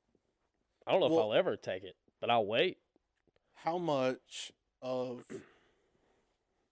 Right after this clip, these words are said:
Speaker 2: this distrust, the distrust that we have in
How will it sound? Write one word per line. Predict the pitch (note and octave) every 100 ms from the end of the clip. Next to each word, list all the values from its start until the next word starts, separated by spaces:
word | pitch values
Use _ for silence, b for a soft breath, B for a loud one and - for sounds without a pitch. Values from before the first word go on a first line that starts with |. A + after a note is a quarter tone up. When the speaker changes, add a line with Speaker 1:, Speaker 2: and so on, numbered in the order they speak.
| _
Speaker 2:
this | C3+ B2 - -
distrust, | C#3+ - - B2+ C3+ D#3+ - _ _ _ _ _ _ _ _ _ _ _ _ _ _ _ _ _
the | C#3
distrust | C3 C3+ - C#3 C3 -
that | C3 B2+ B2 - _ _ _ _ _ _ _ _ _ _ -
we | C3+
have | A#2+ B2+ B2+ C3
in | C3 C3 A#2+